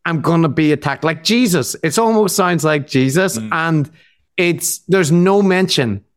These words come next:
Speaker 1: of accurate criticism. The bit at the end, you might say that, "Well, he's m-, admitting he's at fault," but notice that he, he didn't at the beginning say, you know, "I'll be legitimately re-, critiqued for making mistakes or being too soft." No, he said, "I'll be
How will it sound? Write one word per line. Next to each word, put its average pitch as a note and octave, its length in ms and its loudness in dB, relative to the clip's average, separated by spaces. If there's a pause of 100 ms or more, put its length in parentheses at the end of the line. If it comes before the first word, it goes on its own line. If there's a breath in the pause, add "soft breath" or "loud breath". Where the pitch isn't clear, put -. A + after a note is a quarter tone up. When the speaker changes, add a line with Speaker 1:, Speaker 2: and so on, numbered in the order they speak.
(280)
Speaker 1:
of E3 200 -4 (160)
accurate D#3+ 680 -2
criticism. B2 720 -4 (560)
The C3+ 180 0
bit A3 220 0
at G3 120 0
the A3 100 2
end, F#3+ 200 0
you F3 80 0
might F#3 220 0
say F3 140 0
that, E3+ 180 0
"Well, F#3 140 2
he's G3 200 2
m-, G#3 80 2
admitting G3 540 2
he's F3 160 2
at D3+ 100 -2
fault," D3+ 480 -2 (220 soft breath)
but D#3+ 140 0
notice F#3+ 420 2
that D#3+ 160 0
he, D3+ 340 0 (220 soft breath)
he E3 160 0
didn't F3 640 0 (120)
at D3+ 140 -6
the D3+ 80 -2
beginning C#3 520 0
say, C3+ 440 0 (220 loud breath)
you D3 80 0
know, D3 140 0
"I'll C#3+ 140 0
be D3 140 0
legitimately D#3+ 760 0
re-, D#3 400 0
critiqued E3 420 -2
for D3 160 -2
making C#3+ 520 0 (260 soft breath)
mistakes E3 500 0
or C3 80 2
being D3 260 -2
too C#3+ 200 -2
soft." D3 480 -4
No, D3+ 240 0
he C3 180 2
said, D3 400 -2
"I'll C3+ 180 -2
be C3+ 380 0